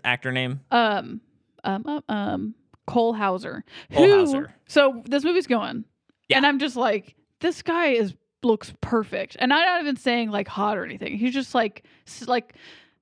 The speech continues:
Speaker 2: he's Adonis. You know, he's just statuesque.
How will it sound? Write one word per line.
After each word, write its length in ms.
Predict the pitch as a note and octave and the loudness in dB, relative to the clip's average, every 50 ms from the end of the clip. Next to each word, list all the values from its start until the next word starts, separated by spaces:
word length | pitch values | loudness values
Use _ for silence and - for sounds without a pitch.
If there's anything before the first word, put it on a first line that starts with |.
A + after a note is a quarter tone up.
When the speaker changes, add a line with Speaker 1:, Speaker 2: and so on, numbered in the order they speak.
| _ _ _ | _ _ _
Speaker 2:
he's 180 | - C#4 C4+ | -2 -2 0
Adonis. 720 | B3+ A#3 F#3+ A3 G#3 G#3+ G3 - - - - - - - - _ | 0 0 0 0 -2 -2 -4 -8 -10 -12 -14 -16 -20 -20 -6 _
You 120 | - A#3 | 0 2
know, 180 | A3 A3 G#3 G3 | 2 2 0 0
he's 220 | A#3+ A#3+ C4+ B3 - | -2 -2 -4 -2 -2
just 300 | - A#3+ A3+ - - - _ _ _ _ _ - - _ | -2 -2 -2 -4 -8 -20 _ _ _ _ _ -20 -20 _
statuesque. 960 | - - - - A3 A3 G#3 - - A3+ G#3 F#3+ G3+ - - - - - - | -20 -10 -6 -4 -4 -4 -4 -2 -2 -2 0 -2 -4 -8 -12 -16 -20 -20 -20